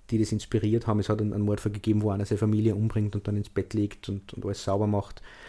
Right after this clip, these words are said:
Es gibt ja diese Geschichte von Charles Whitman, heißt der, glaube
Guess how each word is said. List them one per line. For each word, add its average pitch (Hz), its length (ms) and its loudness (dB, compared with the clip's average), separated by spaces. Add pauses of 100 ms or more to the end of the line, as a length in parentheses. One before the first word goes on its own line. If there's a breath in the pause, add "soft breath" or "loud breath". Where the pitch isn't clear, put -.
(200 loud breath)
Es - 120 -14
gibt - 180 0
ja 120 60 8
diese 110 160 6
Geschichte 110 420 0
von 107 180 0
Charles 98 320 0
Whitman, 147 460 4
heißt 127 240 -2
der, 131 60 0
glaube 117 360 0